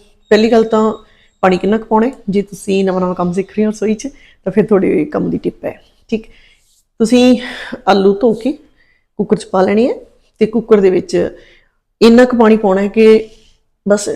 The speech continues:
ਆਲੂ ਡੁੱਬਣ ਤੋਂ ਉੱਪਰ ਇੰਨਾ ਇੰਨਾ ਕੁ ਪਾਣੀ ਹੋਵੇ, ਮਤਲਬ ਭਰ ਕੇ, ਅਹ, ਨਹੀਂ ਰੱਖਣਾ ਹੈਗਾ। ਉਹਦੇ ਨਾਲ ਕੋਈ ਜ਼ਿਆਦਾ ਛੇਤੀ ਨਹੀਂ ਉਬਲਦੇ, ਸਗੋਂ ਟਾਈਮ ਵੱਧ ਲੱਗਦਾ ਕਿਉਂਕਿ ਪੂਰੇ ਪਾਣੀ ਨੂੰ ਬੋਇਲ ਹੋਣ ਨੂੰ ਟਾਈਮ ਚਾਹੀਦਾ ਹੈ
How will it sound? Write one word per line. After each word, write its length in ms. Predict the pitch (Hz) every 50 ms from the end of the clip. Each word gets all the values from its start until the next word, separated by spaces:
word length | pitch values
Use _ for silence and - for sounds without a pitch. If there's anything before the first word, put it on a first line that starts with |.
| - - _ -
ਆਲੂ 180 | 196 196 208 208
ਡੁੱਬਣ 320 | 185 185 175 165 190 190
ਤੋਂ 100 | 185 190
ਉੱਪਰ 220 | 180 - 202 196 - -
ਇੰਨਾ 180 | 208 190 180 175
ਇੰਨਾ 160 | 180 185 190
ਕੁ 120 | 185 -
ਪਾਣੀ 220 | - - - - 190
ਹੋਵੇ, 300 | 185 - 214 214 220 _ _ _ _ _ 190
ਮਤਲਬ 240 | 202 208 220 254 247 - - - _
ਭਰ 140 | - 247 208
ਕੇ, 600 | - - - - 226 220 226 233 220 214 - - - 165
ਅਹ, 80 | 190
ਨਹੀਂ 240 | 190 185 190 214 233
ਰੱਖਣਾ 300 | 240 - - - 190 190
ਹੈਗਾ। 360 | 180 175 185 185 202 247 254 - - - - - - _ -
ਉਹਦੇ 220 | 190 202 247 247
ਨਾਲ 140 | 233 220 220
ਕੋਈ 140 | 220 240 214
ਜ਼ਿਆਦਾ 300 | 175 - 190 190 175 196
ਛੇਤੀ 300 | 190 - 202 - 208 196
ਨਹੀਂ 140 | 202 196
ਉਬਲਦੇ, 380 | 196 190 196 190 190 208 240 254
ਸਗੋਂ 340 | 254 - 196 180 196 202 202 -
ਟਾਈਮ 240 | - 185 180 175 180
ਵੱਧ 200 | 175 185 180 214
ਲੱਗਦਾ 240 | 226 220 220 214 233
ਕਿਉਂਕਿ 240 | 226 - 208 202 214
ਪੂਰੇ 240 | 214 - 208 202 196
ਪਾਣੀ 240 | 196 196 185 185
ਨੂੰ 140 | 185 190 190
ਬੋਇਲ 220 | 180 185 185 185 170
ਹੋਣ 180 | 170 180 190
ਨੂੰ 80 | 196 190
ਟਾਈਮ 240 | - 190 - - -
ਚਾਹੀਦਾ 300 | - - - - -
ਹੈ 40 | -